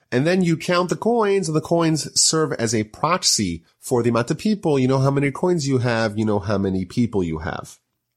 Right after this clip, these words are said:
And Rashi points out that it talks about the truma, the donation, three times because there's three different donations that are given. Two of them are compulsory on every male.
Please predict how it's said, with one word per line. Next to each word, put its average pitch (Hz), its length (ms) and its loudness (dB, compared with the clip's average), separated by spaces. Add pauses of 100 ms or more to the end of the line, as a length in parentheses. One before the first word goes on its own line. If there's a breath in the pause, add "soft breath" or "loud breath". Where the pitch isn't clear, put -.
(160)
And 110 100 0
Rashi 147 440 0
points 151 260 0
out 135 260 2
that 120 120 2
it 117 100 0
talks - 260 -2
about 113 480 0
the 104 100 -2
truma, 135 520 0
the 101 80 -8
donation, 104 580 2
three 180 280 -2
times 117 480 0
because 107 440 0
there's 104 220 -2
three 156 400 -2
different 151 400 -2
donations 120 640 -2
that 95 100 -2
are 101 80 0
given. 135 560 0 (240 loud breath)
Two 180 220 -2
of 156 100 0
them 123 300 0
are 110 320 2
compulsory 135 760 -2
on 98 200 2
every 120 500 0 (320 soft breath)
male. 95 720 0